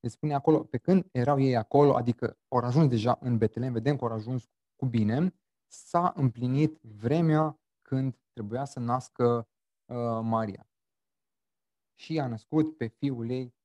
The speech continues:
cel întâi născut. Deci vedem clar că momentul pe care Dumnezeu din veșnicie l-a ales ca fiul lui să se nască, a fost acesta. S-a împlinit.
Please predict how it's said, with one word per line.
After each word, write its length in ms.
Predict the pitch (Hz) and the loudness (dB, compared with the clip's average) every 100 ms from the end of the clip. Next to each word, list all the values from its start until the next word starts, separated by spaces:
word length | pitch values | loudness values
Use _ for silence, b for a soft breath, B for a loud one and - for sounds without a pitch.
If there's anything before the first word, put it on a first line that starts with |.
| _ | _
cel 400 | _ - 127 123 - | _ -2 -2 -2 -8
întâi 460 | - 120 113 127 120 | -6 -6 -4 -4 -2
născut. 360 | 113 104 - 98 | -4 -6 -16 -8
Deci 160 | 131 | -4
vedem 320 | 127 143 160 | -4 -4 -4
clar 300 | 131 175 175 | -2 -2 -2
că 240 | - 135 127 _ _ | -2 -8 -8 _ _
momentul 520 | - 139 196 214 160 135 | -4 0 2 2 0 -4
pe 100 | 131 | -4
care 180 | 131 | -6
Dumnezeu 520 | 127 127 131 127 165 131 | -6 -6 -4 0 0 0
din 400 | 127 175 208 135 | -2 0 0 0
veșnicie 640 | 135 - 131 - 165 113 | -4 -4 -8 -4 -4 -2
l-a 340 | 120 139 131 - | -6 -6 -6 -8
ales 560 | - 123 110 110 143 - _ _ _ _ _ _ | -2 0 0 -4 -8 -14 _ _ _ _ _ _
ca 140 | 123 | -12
fiul 300 | 110 196 165 | -2 2 4
lui 160 | 160 156 | 4 2
să 120 | - | -4
se 140 | - | -12
nască, 560 | 117 120 151 - 170 160 _ _ _ _ _ | -8 -6 -6 -4 -4 -4 _ _ _ _ _
a 180 | 143 147 | 0 0
fost 360 | - 160 - | 2 0 0
acesta. 460 | - 127 117 104 - | -8 -10 -10 -16 -18
S-a 480 | 101 - - 156 143 | -20 -20 0 0 0
împlinit. 460 | 139 127 135 104 | -4 -6 -4 -6